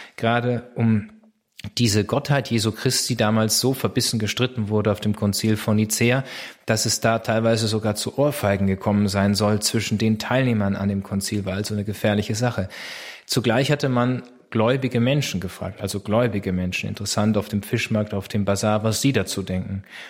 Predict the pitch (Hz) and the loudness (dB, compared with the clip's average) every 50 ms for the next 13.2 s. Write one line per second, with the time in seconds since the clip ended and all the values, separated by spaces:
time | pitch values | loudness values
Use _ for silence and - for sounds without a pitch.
0 | - - - 127 117 - - - 110 - - - 123 131 151 160 160 - - 110 | -10 -4 -2 -2 -2 -2 -2 -4 -4 -4 -2 -2 0 0 2 0 -2 -4 -8 -12
1 | 101 - 110 107 104 98 104 104 101 98 101 - 101 101 104 120 120 - - 110 | -8 -6 -6 -6 -2 0 0 0 0 0 -2 -2 0 2 2 2 0 0 2 0
2 | 104 104 117 131 135 - 131 117 - 127 117 123 123 131 107 101 101 104 107 104 | 2 2 0 -2 -2 -2 -2 -2 0 0 0 0 2 2 2 2 2 2 2 2
3 | 110 110 101 - - - - 98 117 - - - - - 135 - - - 113 110 | 2 0 -2 -2 -4 -4 -2 -2 0 -2 -2 -4 -4 -4 -4 -4 -2 -2 0 0
4 | 107 - 117 - - - 107 - - 104 104 101 98 98 - 107 104 101 98 - | 0 0 -4 -4 -2 -2 -2 -2 -2 -2 -2 -2 -2 -2 -4 -6 -6 -6 -8 -8
5 | - _ - 127 127 120 107 - - 98 92 - - - 101 98 98 - - - | -12 _ -2 0 0 0 0 -2 -4 -4 -6 -4 -6 -4 -4 -4 -4 -4 -8 -12
6 | - 107 101 104 107 107 110 110 110 135 139 131 113 110 - - 120 120 117 - | -14 -12 -6 -2 0 2 2 2 2 2 0 0 0 -2 -2 -2 -2 -2 0 0
7 | 120 113 110 - - 117 110 110 110 113 110 - 117 110 - 120 110 104 98 98 | 0 -2 0 -2 -2 0 2 2 2 0 -2 -4 -6 -6 -4 -4 -4 -2 -2 -2
8 | 101 104 104 101 101 98 104 107 - - 101 95 92 90 95 98 98 - 110 98 | -2 -2 -2 -2 -2 -2 -2 -4 -4 -6 -6 -6 -6 -6 -6 -6 -4 -4 -4 -6
9 | - - - 90 90 87 90 90 - 98 - - - 110 - - - 113 107 - | -6 -8 -10 -8 -6 -6 -6 -8 -8 -8 -10 -10 -10 -12 -12 -12 -10 -12 -14 -16
10 | - - - - - - - - - - - 127 113 - 123 120 127 - - - | -16 -16 -16 -14 -14 -14 -14 -14 -16 -4 0 0 2 4 4 2 2 0 -2 -2
11 | - 120 - - - 131 131 - - - 123 139 139 - 131 - 127 117 123 120 | -2 -2 -2 0 0 0 0 2 2 2 2 2 0 -2 -2 0 0 0 0 0
12 | 127 123 113 - 113 123 139 131 - 123 117 - 113 98 107 107 117 120 - - | 0 -2 0 0 0 0 0 0 -2 -2 -2 0 0 0 2 2 2 0 -2 0
13 | - 131 127 127 | 0 0 0 0